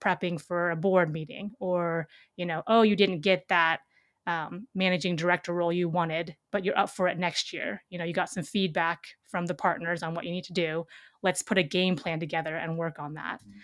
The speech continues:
Um, a lot of people struggle with, you know, confidence and feeling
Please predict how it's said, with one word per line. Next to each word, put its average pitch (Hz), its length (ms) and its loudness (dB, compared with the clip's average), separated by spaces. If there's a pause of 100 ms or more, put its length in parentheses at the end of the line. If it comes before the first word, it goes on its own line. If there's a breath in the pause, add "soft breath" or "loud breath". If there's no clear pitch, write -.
(160 loud breath)
Um, 160 480 -2
a 185 100 2
lot 202 240 8
of 202 120 2
people 165 580 -2 (220 soft breath)
struggle 175 440 4
with, 165 340 -2
you 185 120 -8
know, 151 180 -8
confidence 190 760 6
and 165 240 -4
feeling 190 440 0